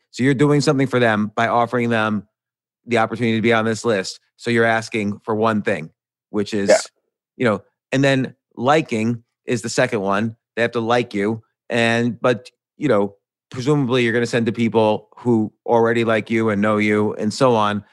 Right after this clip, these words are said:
Speaker 1: But, um, you know, the way you write the letter could increase your likability. People could show that you're not in it for yourself and that you're thinking of everybody, that you're, that you're, you're paying it forward and to some extent, 'cause you've had so many years experience in the restaurant industry. And that shows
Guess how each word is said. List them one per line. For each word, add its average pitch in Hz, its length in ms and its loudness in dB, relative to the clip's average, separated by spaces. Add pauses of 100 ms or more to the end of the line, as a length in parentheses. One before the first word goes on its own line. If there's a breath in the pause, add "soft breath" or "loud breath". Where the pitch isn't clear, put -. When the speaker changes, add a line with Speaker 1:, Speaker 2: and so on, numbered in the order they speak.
(240)
Speaker 1:
But, 156 320 0 (100)
um, 135 440 -2 (220)
you 175 100 -4
know, 170 100 2
the 156 80 0
way 170 140 4
you 160 140 2
write 147 200 2
the 139 80 -4
letter 117 320 0
could 107 260 -6
increase 113 480 -2
your 110 100 2
likability. 107 500 0
People 107 200 -6
could 113 160 -2
show 120 180 0
that 113 120 0
you're 113 100 0
not 113 200 0
in 110 120 0
it 110 100 -4
for - 100 -12
yourself 113 600 0 (400)
and 107 440 -2
that 104 80 -6
you're 107 100 -6
thinking 110 340 -4
of 101 100 -2
everybody, 110 600 0 (160)
that 104 120 -12
you're, 123 120 0
that 110 180 -4
you're, 113 220 -4 (100)
you're 127 140 -2
paying 127 280 0
it 110 140 -4
forward 101 300 0
and 92 140 -6 (100)
to - 80 -16
some 101 180 -4
extent, 95 280 -6
'cause 98 120 -12
you've 104 140 -6
had 101 180 -2
so 113 140 -2
many 101 160 0
years 98 220 -2
experience 98 640 -2
in 110 80 -4
the 107 80 0
restaurant 110 320 0
industry. 95 440 -4 (220)
And 143 140 -2
that 143 140 2
shows 120 500 0